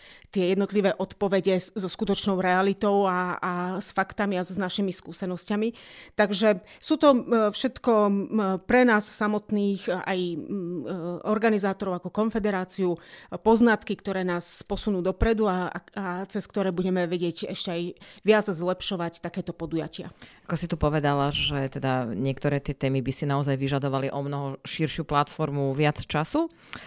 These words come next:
Speaker 2: A keď sme sa bavili, alebo keď sa teda, mm, politici navzájom s moderátorom, a, bavili o sociálnom dialógu, aj o úrovni sociálneho dialógu na Slovensku,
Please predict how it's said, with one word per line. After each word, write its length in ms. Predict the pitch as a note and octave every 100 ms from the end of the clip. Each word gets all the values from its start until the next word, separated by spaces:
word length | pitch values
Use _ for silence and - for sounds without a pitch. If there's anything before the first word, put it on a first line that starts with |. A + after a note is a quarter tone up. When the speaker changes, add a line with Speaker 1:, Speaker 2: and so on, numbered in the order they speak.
| - -
Speaker 2:
A 240 | - C#3
keď 180 | - A#3
sme 80 | G4
sa 140 | C#4
bavili, 400 | G#3 A3 A3 G#3
alebo 240 | F3+ D#3 D#3
keď 120 | E3
sa 100 | D#3+
teda, 180 | D#3 D3 C#3
mm, 720 | - - E2 E2 - - -
politici 540 | D#3 D#3+ D#3+ D#3 -
navzájom 720 | D#3 D3 D#3 E3 E3 E3+ E3
s 80 | D#3+
moderátorom, 800 | D3+ D3 D#3 D3+ D3+ D#3+ D3+ D3 - - -
a, 160 | - C#3
bavili 480 | C#3+ D#3 E3 D#3+ -
o 240 | C#3 C#3
sociálnom 480 | - E3 - G3 F3+
dialógu, 720 | D#3+ E3+ D#3+ C3+ C3 C#3 F#3
aj 220 | A#3 C#3+ C3+
o 140 | A#2+
úrovni 460 | - D#3+ F3+ D3+ C#3+
sociálneho 640 | - C3 - D3 C3+ C3+
dialógu 480 | C3 C#3 C3+ C3 B2+
na 160 | C3+ D3+
Slovensku, 800 | - D3 C#3 C#3 - F3 G#3